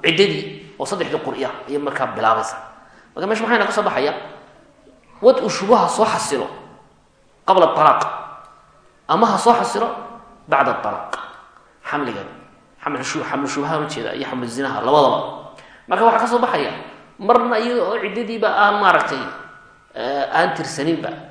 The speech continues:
oo aan bilaabinin, ayuu xamligii daahiraya oo muuqanaya.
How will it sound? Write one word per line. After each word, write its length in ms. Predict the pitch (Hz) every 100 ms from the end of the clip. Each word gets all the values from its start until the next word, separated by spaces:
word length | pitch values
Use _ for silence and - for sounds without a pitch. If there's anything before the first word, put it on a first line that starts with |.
| - - _ _ _ _ 143
oo 60 |
aan 180 | 156 165
bilaabinin, 480 | 131 123 123 123 131 - - _ _ - - - - -
ayuu 280 | 123 151 156
xamligii 480 | 156 165 147 127 - - - - 135
daahiraya 420 | 135 139 147 143
oo 60 | 139
muuqanaya. 440 | 123 143 139 90